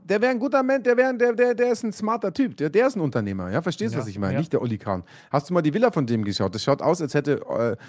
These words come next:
Speaker 1: Walt Disney in Toskana ein Haus gebaut, selbst die Italiener hat gesagt, "So geht's nicht." <laughs> Das hat er dann in den grünen Wald gepflanzt.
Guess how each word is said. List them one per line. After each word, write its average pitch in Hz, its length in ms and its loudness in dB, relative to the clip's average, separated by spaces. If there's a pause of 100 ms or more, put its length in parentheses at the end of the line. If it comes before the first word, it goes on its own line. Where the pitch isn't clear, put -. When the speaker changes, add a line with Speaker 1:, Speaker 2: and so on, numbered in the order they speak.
(140)
Speaker 1:
Walt 131 200 2
Disney 202 360 2
in 123 500 -8
Toskana 151 480 -2
ein 165 140 -2
Haus 143 180 0
gebaut, 180 320 2
selbst 160 240 -4
die 156 40 -4
Italiener 151 300 -2
hat 156 60 -4
gesagt, 139 260 0
"So 143 120 0
geht's 151 260 -2
nicht." 160 220 -2 (140)
<laughs> - 260 0 (1000)
Das 180 180 6
hat 208 160 2
er 196 60 2
dann 175 160 2
in 180 80 4
den 180 100 0
grünen 160 180 4
Wald 160 220 4
gepflanzt. 104 500 -2